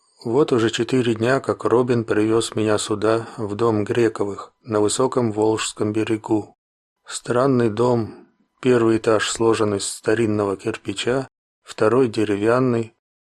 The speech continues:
резные ставни и крылечки, башенка на углу.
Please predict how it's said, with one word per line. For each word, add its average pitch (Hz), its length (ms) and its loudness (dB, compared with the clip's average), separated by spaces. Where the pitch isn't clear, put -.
резные 117 460 2
ставни 117 460 0
и 101 40 -2
крылечки, 110 800 -2
башенка 113 600 0
на 113 100 2
углу. 113 580 -2